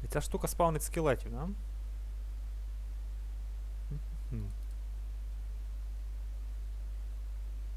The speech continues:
Окей. Тут все зрозуміло. Ну, можемо насправді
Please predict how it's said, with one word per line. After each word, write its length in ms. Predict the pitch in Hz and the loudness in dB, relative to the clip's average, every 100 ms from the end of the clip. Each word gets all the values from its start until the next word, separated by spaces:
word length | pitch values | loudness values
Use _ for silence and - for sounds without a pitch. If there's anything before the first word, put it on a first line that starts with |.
| - - - - - - - - - - | -2 -2 -2 -2 -2 2 6 6 4 2
Окей. 400 | - 151 170 110 - - - - - - - - - - - - - - | 6 10 12 10 6 -2 -2 -4 -2 -2 -2 -2 -2 -4 -4 -2 0 0
Тут 140 | - 151 | 0 0
все 120 | 156 | 2
зрозуміло. 540 | 147 151 170 143 110 135 | 4 6 6 6 6 4
Ну, 100 | 131 | 2
можемо 300 | 127 151 147 | 2 2 0
насправді 460 | - 147 131 123 | 2 4 4 2